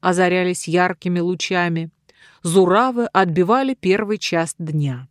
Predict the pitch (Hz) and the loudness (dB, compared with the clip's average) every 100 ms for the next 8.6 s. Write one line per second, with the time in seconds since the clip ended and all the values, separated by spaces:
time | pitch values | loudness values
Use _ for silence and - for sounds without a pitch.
0 | _ _ _ _ _ _ _ _ 160 180 | _ _ _ _ _ _ _ _ 0 4
1 | 247 320 - 269 254 220 226 214 202 185 | 4 2 0 -2 0 0 0 2 0 2
2 | 180 165 175 165 190 175 156 139 151 170 | -2 0 -2 0 -2 0 -2 -2 -2 -2
3 | 240 226 226 226 226 _ - _ - 226 | -2 -6 -6 -6 -10 _ -20 _ 0 2
4 | 311 277 - 208 196 - 208 196 165 - | 2 0 0 -2 -2 0 2 2 0 -4
5 | - 180 202 208 247 254 _ - 160 180 | 2 4 2 0 -4 -4 _ -2 4 4
6 | 170 196 269 254 240 240 - 233 196 - | 4 2 2 0 -2 -4 -2 -2 -2 -4
7 | 208 - - 165 170 - 277 220 208 196 | -4 -4 -6 -4 -2 -2 0 2 2 -2
8 | - 151 135 - 135 | -6 -4 -4 -6 -14